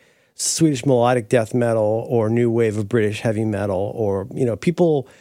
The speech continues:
it's very, and, and Roderick has talked about this, that is reflected also in, like, how hard it is to, like, book a tour through Europe.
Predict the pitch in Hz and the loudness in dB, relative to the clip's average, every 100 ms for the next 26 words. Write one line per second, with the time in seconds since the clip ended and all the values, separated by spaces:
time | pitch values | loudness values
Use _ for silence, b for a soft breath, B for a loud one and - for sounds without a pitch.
0 | b b 135 - 107 101 131 147 156 131 | b b -4 -2 -6 0 2 2 0 0
1 | 113 101 110 _ _ _ - 180 165 170 | -2 -4 -6 _ _ _ 0 2 4 4
2 | 220 415 - 196 - 220 - 254 175 - | 4 2 0 -2 -2 -2 0 0 0 0
3 | 127 - 147 147 131 143 175 214 202 151 | 0 0 0 0 -2 -2 0 0 2 2
4 | 185 - 175 135 127 120 - 120 - 117 | 0 2 2 2 0 -2 -4 -4 0 -2
5 | 160 135 107 - 113 98 - 123 113 - | 0 -2 -2 -2 -4 -4 -4 -4 -4 -4
6 | - 151 214 - 120 113 107 - - | 0 2 0 -2 -4 -2 -4 -6 -10